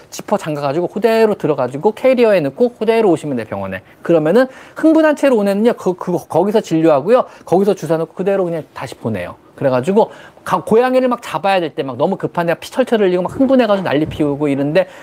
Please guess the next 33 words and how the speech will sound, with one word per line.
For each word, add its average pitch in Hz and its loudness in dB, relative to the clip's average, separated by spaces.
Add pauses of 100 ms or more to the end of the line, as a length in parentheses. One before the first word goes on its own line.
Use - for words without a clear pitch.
당장 180 0
병원에 165 0
데리고 131 -4
가야 147 4
될 127 -2
때 120 -6
있잖아요. 110 -8
그럴 135 -4
때는요. 139 -2 (180)
그냥 - -2
망사주머니에 180 0
빨리 208 -2 (160)
그냥 135 -2
서둘러서, 190 0
흥분해서 277 4
어차피 202 0
못 165 0
잡거든요. 147 -4
주인이 160 -6
못 139 0
안아요. 117 -2
그러니까 143 -2 (240)
뭐 165 -2
담요로 190 2
둘둘 165 0
싸기도 175 -2
힘들어요. 196 0
그래서 131 -2
망사주머니 131 -2
있잖아요. 113 -6
왜? 107 -6 (300)
어, 113 -8
빨래, 254 2